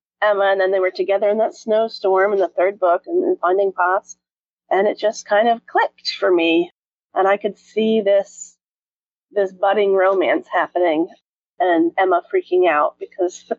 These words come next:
<laughs> she didn't know that stuff about herself. And yeah, I just, I just loved my characters and I, I wanted to pull them forward. And it's not that it was easier to,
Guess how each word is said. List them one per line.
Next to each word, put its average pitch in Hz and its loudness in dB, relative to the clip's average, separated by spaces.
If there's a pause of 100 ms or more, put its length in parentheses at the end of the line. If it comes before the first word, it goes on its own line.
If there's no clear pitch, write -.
(140)
<laughs> - -8
she - -6
didn't 180 2
know 190 2
that 165 -2 (200)
stuff 196 -2
about 185 -2
herself. - -2 (140)
And 185 2 (920)
yeah, 226 0
I 170 0
just, 233 -6 (160)
I 196 -2
just 233 -8
loved 214 0
my 190 -2
characters - -4
and 339 0
I, 175 0
I 175 0
wanted 185 0
to - -6 (380)
pull 226 -2
them 202 -2
forward. 185 0
And 175 2 (720)
it's - -4
not 330 2
that 247 0
it 214 2
was 196 0
easier 214 0
to, 175 -2